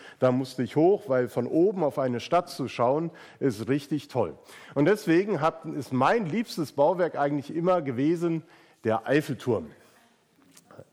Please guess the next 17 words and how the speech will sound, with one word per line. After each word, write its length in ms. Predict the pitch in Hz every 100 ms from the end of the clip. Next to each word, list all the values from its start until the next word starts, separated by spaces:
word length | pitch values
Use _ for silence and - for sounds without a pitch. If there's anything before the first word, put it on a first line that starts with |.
| _ _ -
Man 200 | 120 147
sieht 420 | 123 170 214 -
an 140 | 165 160
den 180 | 156 147
Farben 480 | - 151 185 190
der 160 | 143 131
Wände 380 | 143 202 208 208
und 220 | 165 151
auch 180 | 147 147
an 80 | 139
den 140 | 135
Gardinen, 560 | 123 120 170 240 233 - - - -
das, 220 | 139 - 143
und 240 | - 165 165
an 160 | 156
der 100 | 147
Lampe, 460 | 139 165 214 233